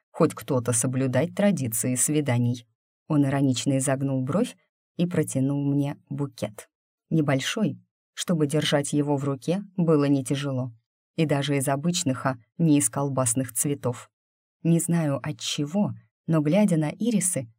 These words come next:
я захотела улыбнуться. И расстаться с ними я не смогла. Так и ходила, держа их в руке, по залам галереи. В последней, к слову, сегодня было удивительно много народа.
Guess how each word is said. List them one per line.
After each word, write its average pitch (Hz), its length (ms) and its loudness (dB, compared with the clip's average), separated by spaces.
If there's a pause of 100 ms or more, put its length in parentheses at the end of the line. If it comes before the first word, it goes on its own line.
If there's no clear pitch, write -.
(140)
я 202 220 0
захотела 151 720 -4
улыбнуться. 135 760 -4 (320)
И 170 80 2
расстаться 147 560 -2
с - 140 -2
ними 139 360 2 (240)
я 165 200 2
не 131 100 0
смогла. 131 480 -2 (420)
Так 330 180 0
и - 20 2
ходила, 151 460 0
держа 135 360 -2
их 143 160 -6
в 139 60 -6
руке, 139 340 -2 (300)
по 151 100 -4
залам 139 340 -2
галереи. 139 560 -2 (360)
В - 80 -16
последней, 147 540 2
к - 40 -10
слову, 143 460 -4 (200)
сегодня 147 520 0
было 143 340 -2
удивительно 143 760 -2
много 135 320 0
народа. 156 500 -2